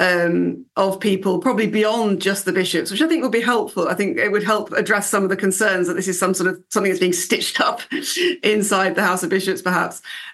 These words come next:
um, a wider panel to help, to help take this work forward.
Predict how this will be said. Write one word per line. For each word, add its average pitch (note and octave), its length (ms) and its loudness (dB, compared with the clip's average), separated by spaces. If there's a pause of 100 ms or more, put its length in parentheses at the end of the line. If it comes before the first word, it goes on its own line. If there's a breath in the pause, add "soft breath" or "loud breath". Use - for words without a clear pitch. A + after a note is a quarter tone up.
um, G3 320 2
a G3+ 60 4
wider G#3+ 320 2
panel F#3 640 0 (420)
to G3 160 2
help, F#3 400 0
to G3+ 80 0
help F#3+ 200 0
take F#3+ 200 2
this F3+ 200 0
work F#3 260 0
forward. E3+ 460 0